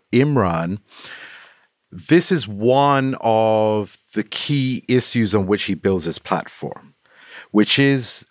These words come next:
at the top in Pakistan, you have a venal elite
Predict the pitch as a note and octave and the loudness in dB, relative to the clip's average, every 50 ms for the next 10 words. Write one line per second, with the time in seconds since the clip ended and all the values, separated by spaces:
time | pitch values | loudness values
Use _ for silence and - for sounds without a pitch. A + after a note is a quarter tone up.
0 | _ _ _ _ _ - G#2+ G2+ - - - - C#3 D3 - D#3+ D3 - B2 G2+ | _ _ _ _ _ -4 -2 -2 -2 -2 2 2 2 2 2 0 -2 0 0 0
1 | G2 - - - - G2 F2 E2+ F2 E2+ E2+ E2+ E2+ E2 D2+ - F#2 F2 E2+ E2+ | 0 -2 -6 -6 -2 -2 0 0 -2 -2 -4 -4 -6 -6 -4 -2 0 0 0 0
2 | E2+ E2+ D#2+ - _ - - F#2+ F2+ F2 E2 D2+ D2 D2 - F#2+ G2 G2+ G#2 G#2+ | -2 -2 -6 -8 _ -8 -4 -2 -2 -2 -2 -4 -8 -6 -2 0 2 2 4 2
3 | A2 A#2 A#2 A#2+ B2+ C3 C3 A#2 - _ _ - G2 F2 D2+ D#2 E2 F#2 A#2 - | 2 2 0 0 -2 -2 -4 -8 -10 _ _ -2 -2 -2 -2 -2 -4 -4 -4 -6
4 | _ - - - - - | _ -14 -12 -10 -10 -10